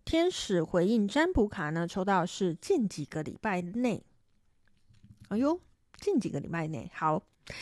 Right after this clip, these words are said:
呃，我觉得选到选项一的朋友啊，你现在在感情上，你好像面临一个困境，是说，你觉得你应该怎么样，可是你明知道那个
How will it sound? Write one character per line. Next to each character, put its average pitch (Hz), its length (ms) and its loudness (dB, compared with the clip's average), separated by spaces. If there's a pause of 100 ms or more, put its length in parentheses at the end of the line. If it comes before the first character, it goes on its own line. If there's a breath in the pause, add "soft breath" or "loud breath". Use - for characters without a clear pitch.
(260 loud breath)
呃， 226 200 8
我 214 140 8
觉 262 120 6
得 381 80 10
选 - 160 2
到 196 140 6
选 - 180 0
项 202 200 0
一 196 140 2
的 202 100 4
朋 156 280 0
友 139 160 6
啊， 85 220 -2 (640 loud breath)
你 294 140 2
现 403 180 2 (120)
在 339 180 6
在 349 200 4
感 208 180 2
情 196 160 0
上， 277 200 4
你 233 100 4
好 208 180 4
像 226 340 4
面 233 300 4
临 170 240 4
一 180 100 2
个 165 460 4
困 247 260 6
境， 220 220 2
是 208 140 0
说， 180 640 2 (1600 loud breath)
你 208 220 4
觉 220 200 6
得 262 140 8
你 190 100 4
应 226 380 4
该 185 280 4
怎 - 160 -4
么 - 100 -10
样， 101 180 -4 (400)
可 269 140 4
是 302 160 0
你 180 300 4
明 170 360 0
知 214 220 0
道 196 300 4
那 202 120 0
个 - 80 -6